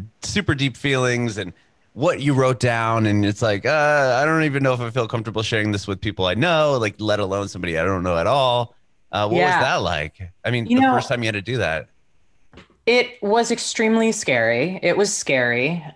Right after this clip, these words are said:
Speaker 2: Um, but what I've learned over the years is that people nine times out of ten, especially creative people that just have so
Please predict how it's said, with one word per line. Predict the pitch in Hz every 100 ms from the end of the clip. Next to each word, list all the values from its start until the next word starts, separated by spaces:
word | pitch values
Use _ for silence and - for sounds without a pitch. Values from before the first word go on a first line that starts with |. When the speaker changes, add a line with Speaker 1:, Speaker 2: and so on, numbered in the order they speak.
| -
Speaker 2:
Um, | 147 135 135 131 131 127 _ _ _ -
but | 151 175 170 160 - -
what | 165 185
I've | 208
learned | 180 156 165
over | 165 156
the | 147
years | 135 131 131 135
is | 135 -
that | 127 - - _ _ _ _
people | - - 220 233 202
nine | 139 139
times | 151 156
out | 143
of | 127
ten, | 139 127
especially | 131 139 143 175
creative | - 151 135 131
people | 135 127
that | 127
just | - -
have | 135 131
so | - 120 127 123